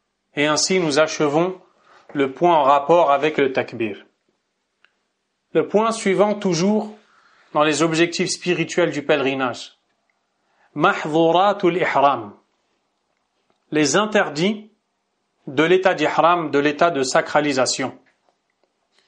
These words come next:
L'état de sacralisation, comme nous l'avions dit,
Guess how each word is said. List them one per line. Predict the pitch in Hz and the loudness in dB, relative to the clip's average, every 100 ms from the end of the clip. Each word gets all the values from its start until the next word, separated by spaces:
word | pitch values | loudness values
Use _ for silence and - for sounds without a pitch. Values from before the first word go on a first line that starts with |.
| _ - | _ -4
L'état | 160 170 262 | 0 2 0
de | 226 | 0
sacralisation, | 196 220 - 196 190 165 160 - 208 220 | 0 0 2 2 2 2 0 0 -2 -2
comme | 214 170 | 0 0
nous | 165 | 2
l'avions | 160 151 139 151 | 2 0 0 -2
dit, | 143 208 214 - | 0 -2 -4 -8